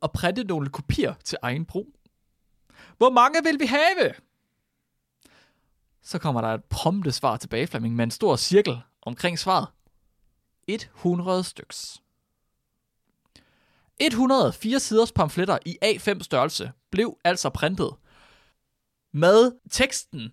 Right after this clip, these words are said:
"Not for publication" skrevet med fed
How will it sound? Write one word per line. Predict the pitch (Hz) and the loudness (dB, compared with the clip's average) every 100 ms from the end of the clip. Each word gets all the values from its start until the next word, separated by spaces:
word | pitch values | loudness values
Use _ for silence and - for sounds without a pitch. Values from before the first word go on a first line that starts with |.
| _ | _
"Not | 151 165 226 - | -8 2 2 0
for | - 208 220 - | -4 0 0 0
publication" | 214 - 175 - 208 233 - 85 - _ | -2 -2 -8 -4 -2 -2 -6 -8 -14 _
skrevet | - - - 185 185 226 180 | -14 -10 -6 0 2 2 4
med | 156 - | 2 4
fed | 285 302 | 0 0